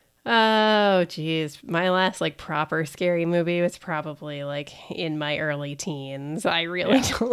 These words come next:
Speaker 1: like them.
Speaker 2: See, I was, I was like that too, where I was the kid that was telling the sleepover group, "No, we can't watch The Matrix three
Speaker 1: Yes.
Speaker 2: because it's rated R and I'm too scared."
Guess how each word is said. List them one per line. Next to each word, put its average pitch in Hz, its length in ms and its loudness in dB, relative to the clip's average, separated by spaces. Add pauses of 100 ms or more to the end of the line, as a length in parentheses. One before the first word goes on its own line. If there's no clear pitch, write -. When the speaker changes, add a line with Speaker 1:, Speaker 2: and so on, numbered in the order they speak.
(100)
Speaker 1:
like - 200 -6
them. 226 160 0 (340)
Speaker 2:
See, 208 220 4
I 175 160 6
was, 269 240 4 (120)
I 156 120 6
was 247 220 0
like 226 180 4
that 175 200 6
too, 202 200 -2
where 120 340 0
I 139 60 -2
was 170 180 -2
the 160 80 -6
kid 151 300 -4
that 147 120 0
was 131 280 -10
telling 135 340 -6
the 127 200 2
sleepover 135 540 -4
group, 123 220 -6
"No, 123 140 -2
we 117 100 -2
can't 120 240 -4
watch 123 220 0
The 127 80 -4
Matrix 120 400 -4
three 127 220 -6
Speaker 1:
Yes. 120 80 -4
Speaker 2:
because 113 200 -8
it's 107 120 -8
rated 113 260 2
R 117 220 6
and 113 100 -2
I'm 127 100 -8
too 120 160 -10
scared." - 520 0